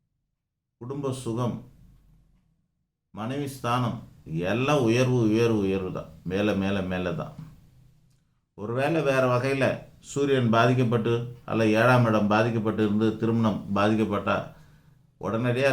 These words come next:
ரெண்டாவது திருமணம் ஈஸியா ஆயிடும். ஆக சிறப்பான வாழ்க்கை உண்டு. கும்ப லக்னத்துக்கு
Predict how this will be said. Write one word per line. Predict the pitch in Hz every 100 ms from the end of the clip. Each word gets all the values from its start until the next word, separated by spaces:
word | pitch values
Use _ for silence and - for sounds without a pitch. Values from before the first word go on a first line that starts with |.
| 120
ரெண்டாவது | 113 120 107
திருமணம் | 107 110 110 107 - - 110
ஈஸியா | 107 113 95
ஆயிடும். | 87 78 78 - - - - - _ _ _ _ -
ஆக | 107 113 110
சிறப்பான | 113 120 123 127 120
வாழ்க்கை | 107 107 107 92
உண்டு. | 87 - - - - - _ _ _ _ _ _ _ _ _ _ _ _ _ _ _ _ - - - - - - _ - - - - - - - - -
கும்ப | 139 156
லக்னத்துக்கு | 165 151 151 151 127 - 131